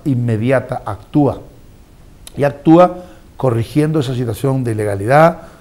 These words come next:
o bien imponiendo una sanción, o bien advirtiendo al empresario de que en caso de que vuelva a ocurrir ese tipo de infracción,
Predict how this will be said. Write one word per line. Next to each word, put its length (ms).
o 120
bien 200
imponiendo 480
una 100
sanción, 360
o 80
bien 200
advirtiendo 460
al 60
empresario 540
de 140
que 100
en 80
caso 320
de 80
que 80
vuelva 400
a 100
ocurrir 420
ese 160
tipo 220
de 60
infracción, 520